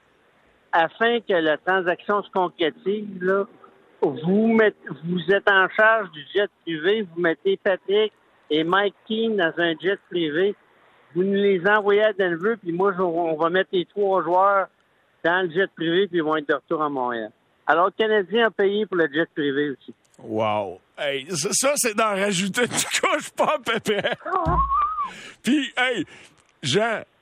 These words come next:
Speaker 2: je suis convaincu
Speaker 1: Bien sûr,
Speaker 2: que
Speaker 1: c'est à la mémoire de Pierre Lacroix, qui, euh, qui était un, l'architecte,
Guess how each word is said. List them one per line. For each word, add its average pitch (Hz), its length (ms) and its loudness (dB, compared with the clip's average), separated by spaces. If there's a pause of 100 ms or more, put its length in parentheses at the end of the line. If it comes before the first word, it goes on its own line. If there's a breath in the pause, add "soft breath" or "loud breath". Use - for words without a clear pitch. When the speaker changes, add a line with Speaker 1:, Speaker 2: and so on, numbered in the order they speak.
(200)
Speaker 2:
je - 80 -8
suis - 120 -4
convaincu 220 520 0
Speaker 1:
Bien 202 240 6
sûr, - 20 -14
Speaker 2:
que 262 220 4
Speaker 1:
c'est 240 60 6
à 214 60 4
la 202 120 4
mémoire 208 440 4
de 190 140 4
Pierre 202 240 4
Lacroix, 180 640 2 (880)
qui, 156 300 2
euh, 147 880 2 (480)
qui 165 180 2
était 185 220 0
un, 143 800 0
l'architecte, 170 680 -2